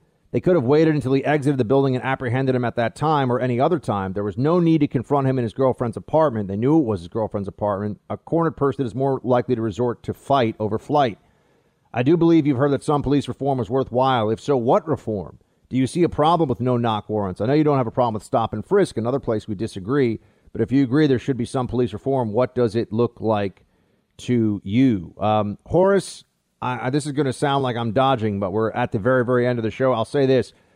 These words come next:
Uh, no-knock warrants, the reason that they would do that is because, especially for drug cases,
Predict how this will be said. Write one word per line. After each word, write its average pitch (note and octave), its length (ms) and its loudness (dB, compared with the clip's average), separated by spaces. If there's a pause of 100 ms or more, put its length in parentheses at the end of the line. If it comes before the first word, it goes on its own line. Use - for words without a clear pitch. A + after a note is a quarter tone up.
(160)
Uh, A#2 240 -2
no-knock E3+ 480 2
warrants, D#3 460 0
the C3 140 -2
reason D#3 380 4
that B2+ 100 -4
they C#3 100 4
would B2+ 160 2
do D3+ 220 4
that A#2 340 2
is B2 160 -4
because, A#2+ 580 0
especially C#3 440 -2
for A#2+ 120 -4
drug F#3+ 280 2
cases, A#2+ 560 -2